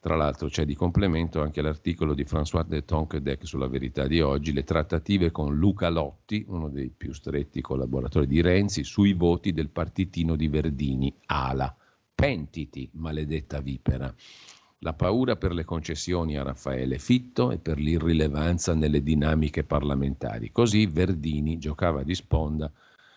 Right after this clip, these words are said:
con Matteo Renzi e portavano avanti anche la candidatura, diciamo così, di Matteo Piantedosi. Era un loro uomo, diciamo così. Era un uomo della loggia Ungheria di Verdini e di Renzi, per dirla un po' alla grossolana, il buon Piantedosi.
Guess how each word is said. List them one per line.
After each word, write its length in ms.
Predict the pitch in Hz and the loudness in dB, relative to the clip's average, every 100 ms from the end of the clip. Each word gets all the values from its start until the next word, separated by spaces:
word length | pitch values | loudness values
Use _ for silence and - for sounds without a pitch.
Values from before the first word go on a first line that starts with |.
| _ _ _ | _ _ _
con 180 | 135 | 2
Matteo 340 | 104 98 76 71 | 2 0 -2 -4
Renzi 400 | 60 58 - - | -6 -10 -10 -10
e 100 | 92 | -4
portavano 440 | 104 101 104 117 | -2 0 0 0
avanti 340 | 101 85 82 82 | 0 0 -2 -2
anche 220 | 80 80 | 0 -2
la 100 | 71 | -2
candidatura, 760 | 78 73 78 98 98 80 78 | -2 -2 0 0 0 0 0
diciamo 380 | 71 67 71 69 | 0 -2 -2 -2
così, 300 | - 95 69 | 0 2 2
di 100 | 71 | 4
Matteo 480 | 69 71 - 67 65 | 2 2 2 2 2
Piantedosi. 720 | - 65 65 69 62 62 64 | -2 -2 0 0 0 0 2
Era 140 | 80 | 4
un 120 | 82 90 | 6 6
loro 300 | 95 92 90 | 6 6 4
uomo, 400 | 82 67 67 67 | 2 0 -6 -8
diciamo 400 | 69 67 67 67 | -8 -8 -8 -8
così. 260 | 65 65 - 87 | -8 -10 -8 -4
Era 180 | 80 82 | 0 2
un 140 | 87 | 4
uomo 480 | 98 101 98 87 85 | 6 6 4 4 0
della 360 | 87 82 80 | -2 -2 0
loggia 380 | 82 92 98 95 | 2 2 2 2
Ungheria 580 | 92 87 85 85 98 90 | 2 2 0 0 0 0
di 120 | 87 | 0
Verdini 540 | 80 78 76 85 90 80 | 0 0 0 0 2 2
e 60 | |
di 140 | 76 78 | 2 0
Renzi, 460 | 65 67 - 67 - | 0 -2 -4 -6 -4
per 200 | 67 65 | -4 -2
dirla 320 | 64 73 67 | -2 0 0
un 120 | 67 | 0
po' 360 | - 69 69 - - | 2 2 0 -6 -4
alla 200 | 73 73 | 0 2
grossolana, 880 | 76 76 - 80 76 67 73 73 - | 2 2 2 2 2 2 0 -2 -2
il 120 | 78 | -2
buon 240 | 76 87 76 | 2 2 2
Piantedosi. 640 | 82 71 80 69 65 | 0 -2 -2 -2 -4